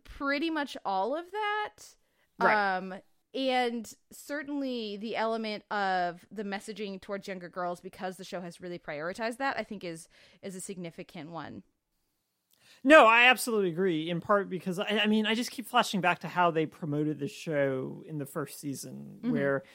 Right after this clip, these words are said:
Speaker 2: it's just like, "Here's Benoist with Girl Scouts in her Supergirl outfit," and that kind of a thing. And it's just like, "Wow, okay, we're, we're doing this. I'm excited about this."
Speaker 1: Mm-hmm.
Speaker 2: And, but then, like,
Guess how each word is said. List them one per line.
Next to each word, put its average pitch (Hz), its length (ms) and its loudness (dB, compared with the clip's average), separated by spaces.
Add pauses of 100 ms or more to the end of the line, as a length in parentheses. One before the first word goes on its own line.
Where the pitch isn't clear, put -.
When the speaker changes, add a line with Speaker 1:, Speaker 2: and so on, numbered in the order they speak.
(160)
Speaker 2:
it's - 100 -8
just - 140 2
like, 196 180 2 (500)
"Here's 240 560 2
Benoist 262 560 2
with 247 180 2
Girl 277 180 6
Scouts 220 500 4
in 208 180 0
her 233 80 2
Supergirl 220 480 -2
outfit," 196 400 -2
and 190 300 4
that 190 120 6
kind 170 160 -2
of 143 60 -6
a - 40 -8
thing. 147 240 -4
And 143 80 -6
it's - 80 -10
just - 140 -12
like, 156 160 -6 (440)
"Wow, 170 500 8
okay, 202 320 2
we're, 196 320 4
we're 202 260 8
doing 269 260 8
this. 147 160 -2
I'm 180 80 -6
excited 277 400 6
about 143 220 -4
this." 143 340 -8
Speaker 1:
Mm-hmm. 254 140 0
Speaker 2:
And, 190 540 6
but 208 180 6
then, 202 420 2
like, 196 180 0